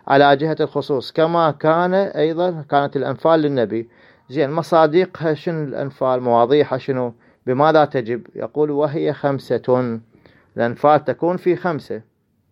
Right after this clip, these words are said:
في موارد خمسة. الأرض، هاي الأول، الأرض التي تملك من غير قتال. هاي الأرض التي تملك من غير قتال، يعني بدون معارك، بالصلح، بالسلم،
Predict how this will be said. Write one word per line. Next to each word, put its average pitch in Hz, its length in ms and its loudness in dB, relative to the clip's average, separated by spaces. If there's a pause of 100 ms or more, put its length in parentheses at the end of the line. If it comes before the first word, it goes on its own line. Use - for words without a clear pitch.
(500)
في 123 120 -2
موارد 135 300 6
خمسة. 113 420 -6 (460)
الأرض، 151 720 2
هاي 120 140 -4
الأول، 117 380 -2 (120)
الأرض 160 420 0
التي 147 420 0
تملك 202 600 0
من 143 240 -4
غير 208 400 4
قتال. 135 600 2 (1900)
هاي 135 220 4
الأرض 131 300 0
التي 135 280 -2
تملك 143 420 -6
من 135 180 -6
غير 139 200 0
قتال، 156 580 0
يعني 117 760 -4
بدون 131 420 0
معارك، 135 460 2
بالصلح، 139 560 -2
بالسلم، 135 580 -2